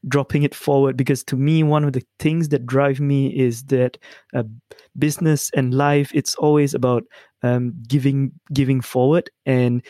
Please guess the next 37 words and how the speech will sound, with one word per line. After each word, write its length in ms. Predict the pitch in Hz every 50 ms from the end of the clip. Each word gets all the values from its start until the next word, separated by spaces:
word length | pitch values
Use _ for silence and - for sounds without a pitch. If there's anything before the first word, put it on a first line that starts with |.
| - _
what 180 | - 139 - -
goes 320 | - 127 131 143 143 139 139
around 280 | 135 135 135 135 135
comes 280 | - - 135 131 131 127
around. 400 | 127 120 123 117 131 156 185 185 -
And 320 | 170 139 135 127 127 - - _ -
this 220 | - 147 143 -
is 140 | 147 131 -
completely 720 | - - - 135 120 - - 147 - - 139 143 139 135 127
how 280 | 117 131 131 131 131
I, 200 | 127 127 120 - -
how 180 | - - 131 135
I 80 | 135 127
run 300 | 117 113 131 131 135 135
my 140 | 127 120
life 280 | 117 120 127 127 123 -
and 180 | 127 120 120 - - - - -
how 160 | - 135 135
I 20 | 131
want 220 | 120 131 139 147
to 60 | - 127
run 180 | 131 131 131
my 100 | 127 120
business. 420 | 110 - 139 135 - 139 123 117 127
And 180 | 131 123 120
so 260 | - - 135 127 127 - - - - - _ _ _ _ _ -
thank 220 | 180 175 170 -
you 80 | 175 160
so 420 | - - - - 170 170 170 170
much 260 | 170 165 165 151 -
for 140 | - - 139
that 160 | 131 139 135 -
answer. 480 | - 139 139 135 - - 139 131 123 - -
And, 400 | - 135 127 127 123 123 127 - - - - - - - _ -
um, 480 | - 135 131 131 127 123 131 117 - _ _ - -
yeah, 400 | - 135 151 180 185 160 127 120
so 260 | - - 185 165